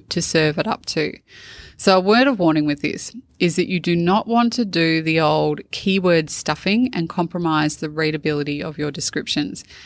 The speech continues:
If you use too many phrases and jam them in, it's gonna be clunky to read. It's not gonna make a lot of sense and people just won't read it. It's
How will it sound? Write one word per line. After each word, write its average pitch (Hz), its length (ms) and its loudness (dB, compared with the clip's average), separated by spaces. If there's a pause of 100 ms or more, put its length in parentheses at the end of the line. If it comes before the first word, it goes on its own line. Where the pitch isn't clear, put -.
(260)
If 190 160 0
you 208 80 4
use 196 320 4
too - 300 0
many 269 220 4
phrases 165 580 0
and 165 240 -4 (100)
jam 185 440 2
them 208 160 2
in, 160 480 0
it's - 320 -6 (380)
gonna 190 160 0
be 175 80 0
clunky - 380 -2
to 254 100 0
read. 175 480 -2
It's - 260 -6
not 180 140 2
gonna 240 160 4
make 170 200 2
a 170 60 -2
lot 156 140 -2
of 147 80 -6
sense 147 400 -4
and 165 260 -2
people 196 300 0
just 175 260 -2
won't 147 260 0
read 202 280 -4
it. - 200 -8
It's - 300 -4